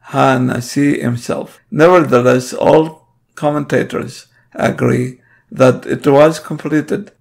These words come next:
by the time of Rav Nachman, mentioned in Peshachim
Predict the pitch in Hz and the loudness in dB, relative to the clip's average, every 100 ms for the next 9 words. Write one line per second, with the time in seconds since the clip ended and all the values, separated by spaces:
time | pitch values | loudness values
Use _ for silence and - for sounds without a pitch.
0 | - 131 135 151 135 139 - 160 160 165 | -8 2 4 6 4 0 0 -2 0 -2
1 | 170 165 - - - 123 117 131 135 139 | -4 -10 -18 -8 0 0 0 0 2 4
2 | 135 135 - - 131 123 - 135 135 139 | 2 -4 -14 -8 -6 -6 -6 -4 -4 -6
3 | - _ _ - 131 135 135 131 - - | -12 _ _ -6 -4 -4 -4 -4 -6 -6
4 | 123 - 120 _ _ 127 123 127 117 127 | -4 -6 -10 _ _ -6 -2 -2 -2 -4
5 | 123 - | -4 -6